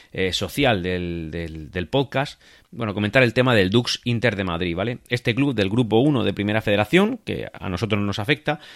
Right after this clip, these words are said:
que lleva tiempo avisando y advirtiendo de que no va a poder salir a competir por, por falta de, bueno, pues entiendo que por falta de plantilla, tanto en cuerpo técnico como de propios jugadores, aunque sí que se pudo inscribir, bueno, pues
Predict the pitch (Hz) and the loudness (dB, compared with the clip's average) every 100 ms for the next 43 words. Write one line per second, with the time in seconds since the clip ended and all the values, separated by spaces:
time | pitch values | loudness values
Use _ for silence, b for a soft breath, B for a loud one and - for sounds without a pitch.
0 | B - 101 139 131 117 180 131 98 98 | B -8 0 4 4 6 4 4 2 2
1 | - 139 131 92 95 85 135 170 120 90 | 2 4 4 4 2 0 2 2 2 0
2 | 90 113 110 113 117 104 107 101 95 90 | 0 0 2 2 2 -2 -2 -2 -4 -2
3 | 160 143 92 87 - 82 110 113 113 98 | -2 -2 -4 -6 -8 -4 -4 0 0 2
4 | 92 143 131 - 87 - 107 98 87 85 | 0 -4 -8 -10 -10 -4 -4 -4 -4 -2
5 | 104 104 98 90 92 131 127 104 95 98 | 0 0 0 0 -2 0 0 0 -2 -4
6 | 90 110 101 95 151 131 107 98 B B | 0 0 0 2 4 4 2 0 B B
7 | B _ 131 117 110 104 98 101 107 113 | B _ 4 6 6 6 4 0 0 0
8 | - 107 135 165 208 - _ _ - 123 | 4 6 6 4 0 -6 _ _ -2 -2
9 | - - 151 123 101 123 120 104 - 101 | 0 0 0 2 2 4 4 2 0 2
10 | 113 147 B B B 107 95 90 - | 4 2 B B B -4 -2 -4 -6